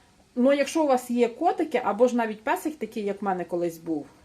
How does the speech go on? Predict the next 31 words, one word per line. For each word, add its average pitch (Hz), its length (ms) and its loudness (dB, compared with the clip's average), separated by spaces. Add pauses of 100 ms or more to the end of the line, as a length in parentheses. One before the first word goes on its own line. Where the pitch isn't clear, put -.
(220)
то 202 100 -2
це 262 180 0
навіть 254 400 0
не 233 140 0
мінус, 262 500 0
а - 140 -2
бонус 247 400 2
плюс 233 400 -8
отримуєте. 160 680 -8 (400)
Бо 185 80 0
це 247 160 0
смачненька 240 720 -6
така 226 280 -8
штука, 196 420 -6
коти 202 260 0
таке 240 380 -6
полюбляють. 196 800 -4
Ну, 220 180 0 (1040)
хто 247 220 8
не 226 120 2
на 208 220 0
сухих 294 460 -4
там 220 180 -4
чи 202 140 -6
якихось 202 400 -4
таких 190 360 -6
кормах, 180 420 -4
ви 185 80 -2
розумієте. 175 580 -6 (760)
Гарна 226 420 4 (180)
помита 214 500 2